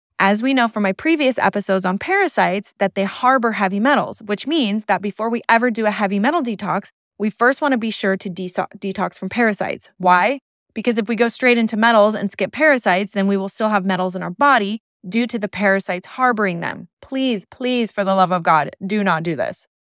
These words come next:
If y'all would like to know more on heavy metals or work with me one-on-one, you can always reach out to me via Instagram. My handle is Freedom Instigator, and I also have a free group on Facebook where I go in more depth of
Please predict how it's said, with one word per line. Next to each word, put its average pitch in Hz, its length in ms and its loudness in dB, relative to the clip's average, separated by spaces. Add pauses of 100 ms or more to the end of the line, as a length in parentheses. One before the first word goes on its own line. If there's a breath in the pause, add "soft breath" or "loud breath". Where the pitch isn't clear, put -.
If 233 160 0
y'all 240 260 6
would 247 140 0
like 214 180 0
to 202 100 -6
know 202 100 2
more 277 240 6
on 214 140 2
heavy 196 240 -2
metals 262 480 2
or 185 160 2
work 185 260 -2
with 196 160 -4
me 196 160 0
one-on-one, 185 720 -2
you 208 160 -6
can 208 180 -10
always 247 320 -2
reach 247 180 -6
out 202 140 2
to 214 100 -8
me 196 120 -2
via 185 260 -4
Instagram. 220 600 -2 (280)
My 190 140 0
handle 196 380 2
is - 160 -8
Freedom 196 480 0
Instigator, 190 760 0
and 196 160 0
I 202 260 0
also 320 280 0
have 269 160 0
a 240 80 -2
free 311 560 -2
group 226 320 -4
on 220 160 -2
Facebook 196 500 0
where 202 120 2
I 190 40 2
go 190 340 2
in 190 220 -2
more 233 260 2
depth 208 340 2
of - 140 -4